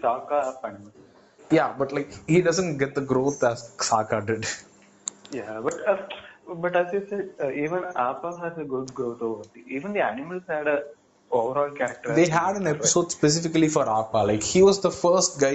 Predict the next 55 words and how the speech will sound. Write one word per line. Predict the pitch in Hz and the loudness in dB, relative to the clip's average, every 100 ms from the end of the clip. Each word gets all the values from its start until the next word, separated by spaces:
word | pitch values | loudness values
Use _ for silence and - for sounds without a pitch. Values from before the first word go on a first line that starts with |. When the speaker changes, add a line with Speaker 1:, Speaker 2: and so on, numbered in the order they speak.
| 147 | 0
Speaker 2:
in | |
the | 139 | -2
group | 127 127 143 143 | -2 2 0 2
who, | - 143 | 4 6
you | 135 | 6
know, | 139 131 151 - - - - | 4 2 0 -4 -14 -16 -8
um, | - 107 110 98 92 107 127 127 120 120 | -6 0 2 2 -2 -2 4 6 6 6
he | 151 | 6
was | 185 190 | 6 4
like, | 180 156 - - - | 2 0 -2 -14 0
you | 139 143 | 2 2
remember, | 185 240 | 2 2
if | 185 - | 2 2
you | 165 | 4
remember, | 175 175 | 4 4
I | 156 | 2
don't | 196 | 0
know | 196 | -4
if | 151 | 0
you | 147 | 2
remember | 135 139 160 151 | 4 4 4 4
that | 127 | 4
episode | 123 127 139 | 2 2 0
when | 131 | 2
Zuko | 123 127 135 143 | 2 2 2 2
comes | 123 120 | 0 0
over | 127 123 | 0 0
to | 120 | -2
the | 107 | 0
side. | 120 135 | 0 4
He | 185 | 6
was | 190 185 | 6 4
the | |
one | 170 190 | 2 2
who | 170 156 | 0 2
kind | 131 131 147 | 2 2 -2
of | 151 127 | -2 -2
gives | 131 123 | -4 2
Zuko | 120 120 127 | 2 4 2
a | 107 - | 2 0
pass. | 101 101 - - - - - - _ _ _ - | 2 4 2 -4 -14 -20 -20 -20 _ _ _ -2
Speaker 1:
Yeah, | 135 127 | 2 2
yeah, | 110 101 - - - | 0 -4 -8 -12 -4
sure. | 123 113 - | -2 -2 2
Speaker 2:
Like, | 131 | 2
he | 131 139 | 4 0
kind | 147 180 | 0 0
of | 175 | -2
picks | 143 147 - | -2 -2 0
Zuko | 139 139 147 | 2 2 0
immediately, | 127 131 135 123 147 | 0 -2 -2 0 0
and, | 175 | 2
like, | 156 120 | 2 2
that's | 120 123 | 2 0
how, | - | 2